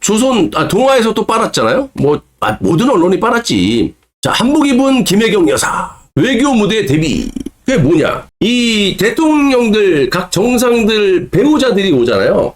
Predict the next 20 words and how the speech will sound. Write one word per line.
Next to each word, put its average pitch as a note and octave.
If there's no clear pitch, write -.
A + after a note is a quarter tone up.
이번에는 C4+
배우자가 A#3+
뭐 G#3
세 A#3+
명 C4+
정도밖에 G3
안 F3+
왔다고 B2+
해요. G#2+
뭐, F#2
김혜경은 C4+
어차피 G3+
초청 D4
못 F3+
받았으니까. G#2
근데 C4
이제 C4+
얘네들이 C#4
벌써 A3
이렇게 A3+